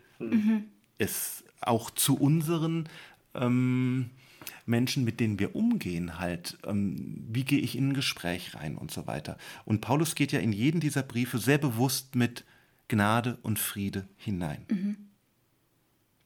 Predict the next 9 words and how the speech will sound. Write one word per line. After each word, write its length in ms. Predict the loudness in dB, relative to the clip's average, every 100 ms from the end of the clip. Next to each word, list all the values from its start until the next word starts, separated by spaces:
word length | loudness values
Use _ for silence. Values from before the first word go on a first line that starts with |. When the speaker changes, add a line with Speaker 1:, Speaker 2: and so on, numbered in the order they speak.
| _ -20 -4
Speaker 3:
Ja? 320 | 6 8 8 2 -16 -20 -20 -20 -20 -20 -18 -18 -18 _ 2
Ähm, 480 | 8 10 10 8 4 -4 -20 -20 -20 -20 -20 -20 -20 -20 0
wenn 440 | 8 10 10 4 4
ich 460 | 6 6 4 -8 _
über 220 | 2 4
das 240 | 4 2 0
Wort 260 | 0 0
Gnade 460 | -2 0 2 0 -2
nachdenke, 960 | -4 -4 -6 -8 -6 -4 -4 -4 -4